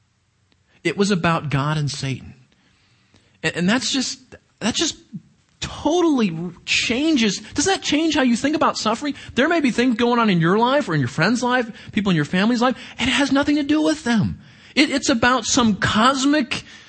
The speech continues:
something that we don't know. I'm, I see I'm running out of words. I can't even describe it.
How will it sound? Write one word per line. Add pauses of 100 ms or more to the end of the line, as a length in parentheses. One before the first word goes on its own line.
(680)
something
that
we
don't
know.
I'm,
I
see
I'm
running
out
of
words.
I
can't
even
describe
it.